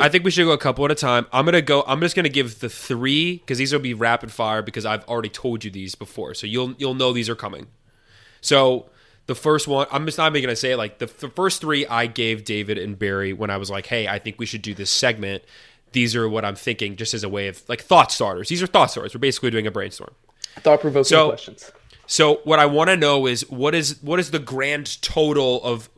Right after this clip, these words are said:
Speaker 1: of women in a group that Lee will spew to without any help? Because he's really bringing Jet Li Fearless to a whole new meaning. Um, what obscure meats will Reed cook on a public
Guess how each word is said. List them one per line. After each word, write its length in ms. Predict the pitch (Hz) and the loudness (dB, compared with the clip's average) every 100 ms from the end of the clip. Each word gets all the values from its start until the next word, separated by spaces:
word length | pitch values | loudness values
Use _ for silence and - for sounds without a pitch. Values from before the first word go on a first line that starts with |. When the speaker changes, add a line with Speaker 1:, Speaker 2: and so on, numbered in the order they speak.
| _ | _
Speaker 1:
of 260 | 131 120 110 _ _ _ _ _ | -4 -4 -6 _ _ _ _ _
women 400 | 131 139 175 175 | -6 0 2 2
in 180 | 165 143 | 2 0
a 60 | 120 | 0
group 520 | 104 113 135 107 - - - - - _ _ | -4 -2 0 0 -4 -14 -16 -20 -20 _ _
that 300 | 139 123 117 - | 0 0 0 -8
Lee 540 | 123 139 143 135 127 | -4 0 2 2 -2
will 400 | 131 131 120 113 | -2 -2 0 -2
spew 720 | - - - - - 160 190 185 | -2 -2 -2 -10 0 4 4 4
to 500 | - 113 101 98 104 _ _ _ | 2 0 -2 -6 -10 _ _ _
without 440 | - 139 139 139 143 | -2 2 6 6 4
any 280 | 147 165 175 | 2 2 2
help? 380 | 151 117 107 - | 0 0 -2 -4
Because 400 | 127 139 123 - - - _ _ _ | -2 -2 -2 -4 -12 -20 _ _ _
he's 220 | 143 147 | -4 -2
really 260 | 135 190 170 | 2 6 4
bringing 460 | 127 147 139 127 127 | 6 4 4 2 0
Jet 280 | - 127 | 2 2
Li 200 | 120 123 | 2 -4
Fearless 680 | 110 - 123 117 107 101 - | -4 0 2 2 0 0 -2
to 200 | - 123 | -2 0
a 60 | 113 | 0
whole 420 | 117 127 120 110 - | 2 2 2 -2 -4
new 200 | 120 110 | -2 0
meaning. 400 | 110 98 95 110 - - - - _ - | 0 -2 -6 -12 -20 -20 -20 -20 _ -2
Um, 460 | 120 117 113 110 - | 0 2 0 -4 -12
what 300 | 139 135 156 | 0 6 6
obscure 600 | 151 113 - - 139 127 | 4 2 0 2 2 4
meats 560 | 110 117 143 185 - - | 2 2 0 2 0 2
will 180 | 127 120 | 0 -2
Reed 380 | 107 123 123 - | -2 -2 -4 -2
cook 320 | - 147 - | 0 0 0
on 100 | 120 | -2
a 60 | 104 | -2
public 640 | - - 131 127 113 | -2 0 0 0 -2